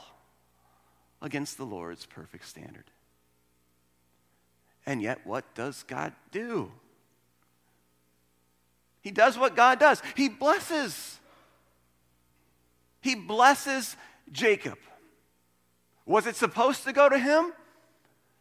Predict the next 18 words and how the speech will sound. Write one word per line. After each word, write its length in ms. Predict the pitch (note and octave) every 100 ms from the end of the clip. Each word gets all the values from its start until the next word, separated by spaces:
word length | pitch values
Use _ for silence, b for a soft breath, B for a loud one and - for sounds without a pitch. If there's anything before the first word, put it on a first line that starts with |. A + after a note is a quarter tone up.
| _ -
No. 400 | A2 C#3 B3+ C#4 _ _ _ _ _ _ _ _ _ _ -
But 100 | A#2+
guess 260 | C#3 C3
what? 240 | F3 D#3+ - _ _ _ _ _
It 120 | G#2
did. 360 | - F#3+ C#3 D#2+ - _ b b _
Look 140 | E3+
at 80 | A3
twenty-seven, 720 | - A3 G#3+ G#3+ - F3+ E3+
verses 300 | D3+ D#3 C#3+
thirty-five 720 | - F3 E3 D3+ D3+ C#3 C3+
and 180 | B2+ A#2+
thirty-six. 720 | B2 A#2 A#2 - D2+ - - - _ _ _ _ _ _ _ _ _ _ _ _ _ _ _ _ _ _ _ _ _ _
Twenty-seven, 680 | - C#3 C#3+ C3 A2+ A#2
verses 240 | G#2 G#2+ -
thirty-five 640 | - B2 A#2+ A2 A2+ G2+
and 120 | F2+
thirty-six. 760 | - G#2 F#2 - C2+ - -